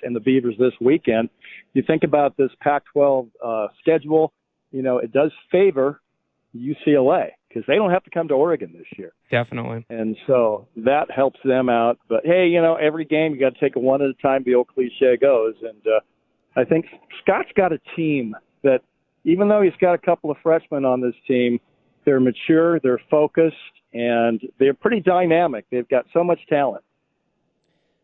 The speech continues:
Speaker 2: There's, there was a, uh, something I wanted to ask you on, Ron, just your opinion. Uh, I believe it was last week an E S P N article wrote that kind of broke down the top teams,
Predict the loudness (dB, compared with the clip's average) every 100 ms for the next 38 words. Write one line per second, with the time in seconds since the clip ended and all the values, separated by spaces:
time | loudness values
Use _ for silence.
0 | -2 -2 -2 2 2 2 -2 -4 -4 -4
1 | -6 -6 -8 -4 -2 0 0 -2 -2 -2
2 | -2 -4 -4 -4 -2 -2 -2 -2 -4 -6
3 | -6 -2 -2 -2 -4 -4 -4 -6 -12 -20
4 | _ -2 0 -2 -2 -2 -2 -4 -4 -6
5 | -4 -2 -2 -4 -4 -4 -4 -4 -8 -8
6 | -2 -2 -2 -2 -2 0 -2 -4 -4 -2
7 | -2 -2 -2 -4 -4 -10 -12 -6 -6 -6
8 | -6 2 4 4 0 -2 -2 -6 -2 -2
9 | -2 -6 -4 -2 -4 -8 -14